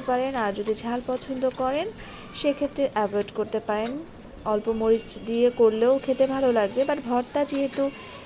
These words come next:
একটু বেশি ঝাল ঝাল না হলে কিন্তু ভর্তা ভর্তা ভাবটাই আসে না। আর তারপরে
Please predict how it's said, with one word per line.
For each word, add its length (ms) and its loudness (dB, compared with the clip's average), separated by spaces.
একটু 120 -4
বেশি 280 4
ঝাল 260 0
ঝাল 220 -2
না 120 2
হলে 160 0
কিন্তু 180 0
ভর্তা 300 -2
ভর্তা 260 -2
ভাবটাই 400 -2
আসে 260 -6
না। 80 -6
আর 80 -2
তারপরে 460 2